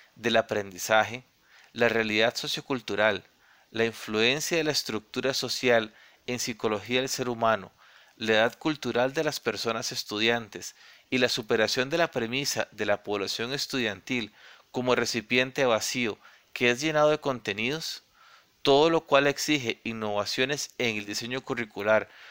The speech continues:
para favorecer la pertinencia, relevancia y significancia del currículo como área de conocimiento, producto o estructura curricular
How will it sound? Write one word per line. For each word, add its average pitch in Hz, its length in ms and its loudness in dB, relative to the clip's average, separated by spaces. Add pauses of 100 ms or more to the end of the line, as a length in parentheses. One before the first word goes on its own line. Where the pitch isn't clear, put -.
(180)
para 117 220 6
favorecer 110 580 0
la 139 140 0
pertinencia, 117 840 -2 (280)
relevancia 110 920 2 (280)
y 135 100 0
significancia 123 960 -2
del 110 140 -4
currículo 104 640 -6 (360)
como 107 400 -2
área 135 320 6
de 151 100 0
conocimiento, 113 840 -6
producto 117 640 -4 (500)
o 110 120 -2
estructura 113 580 -4
curricular 104 720 0